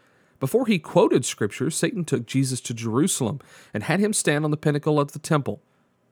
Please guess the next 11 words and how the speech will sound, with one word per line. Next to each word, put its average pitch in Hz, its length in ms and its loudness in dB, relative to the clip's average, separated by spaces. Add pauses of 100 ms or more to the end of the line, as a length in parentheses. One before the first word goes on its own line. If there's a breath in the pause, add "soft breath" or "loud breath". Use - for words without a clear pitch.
(140)
The 107 80 -6
temple 151 540 0
represented 127 580 2
God's 117 320 2
presence 156 540 -2
and 104 160 -6
power 127 380 2
to 120 120 -6
the 110 80 -6
Jewish 120 380 0
people. - 380 -6